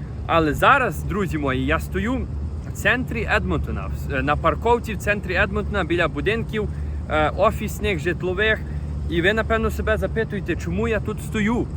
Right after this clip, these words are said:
А я тут стою, тому що я приїхав вам показати каштан. Каштан, який колись посадив наш земляк з вами,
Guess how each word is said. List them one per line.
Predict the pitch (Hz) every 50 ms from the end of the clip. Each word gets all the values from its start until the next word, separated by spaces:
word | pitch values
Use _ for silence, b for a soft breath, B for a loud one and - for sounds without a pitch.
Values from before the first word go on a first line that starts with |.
| B B B B B B B
А | - 127
я | 135 151 185 214 226
тут | - 247 208 -
стою, | - - 208 202 220 220
тому | - 196 180 190 185
що | - 185
я | 180 180 180
приїхав | 175 - 175 208 202 - 208 190
вам | 185 180 156
показати | 143 156 147 156 143 151 180 196 185 175 156 -
каштан. | 165 135 - - - 196 160 123 - - B B B B B B B B - -
Каштан, | 170 156 151 - - 202 214 233 226
який | 208 180 - 214 190
колись | 151 - 175 196 214 226
посадив | - - 175 151 - 170 156 190 208 180
наш | 143 139 165 190 196 185
земляк | 135 123 156 165 165 190 185 180 -
з | - -
вами, | 135 160 151 139 117 110 -